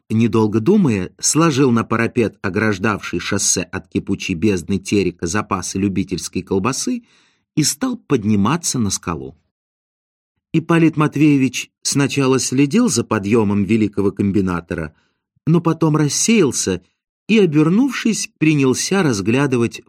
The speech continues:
фундамент замка Тамары, сохранившийся на скале, похожий на лошадиный зуб. В это время в двух верстах от концессионеров со стороны Тифлиса в Дарьяльское ущелье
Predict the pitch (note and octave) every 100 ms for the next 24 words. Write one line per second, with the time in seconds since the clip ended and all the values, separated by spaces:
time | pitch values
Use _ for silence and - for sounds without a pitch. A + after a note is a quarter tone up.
0 | - G#2 F#2 A2 B2+ A#2+ F#2 E2+ A2+ G2+
1 | G2 G2+ A2+ A#2 G2 D#2 - _ _ _
2 | _ - A2 A#2 G#2+ G2+ F2 F#2 E2+ F#2+
3 | F#2 - A#2+ F3 G3+ - _ _ A2 -
4 | D3 D#3 C#3+ - - G#2 G2+ - G2 F2
5 | A2 G2 E2+ D#2+ D#2 _ _ _ _ _
6 | _ _ _ _ _ _ _ _ _ _
7 | F#2 A2 D3+ - A#2 B2 F3+ F#3 A2 E2+
8 | - _ F2 G2 G2 D3 A#3 - D3+ C3+
9 | - - E3+ C3 - - - G#2+ - A2
10 | G#2+ A2+ - C3+ C#3 E3+ C4 A3 - -
11 | - B2+ - C#3+ D#3 G3+ G#3 C#3+ - E3
12 | B2+ G#2 F2+ G#2+ A#2 B2 A2 - - F#2
13 | - G2 - - A3+ A3 G3 F#3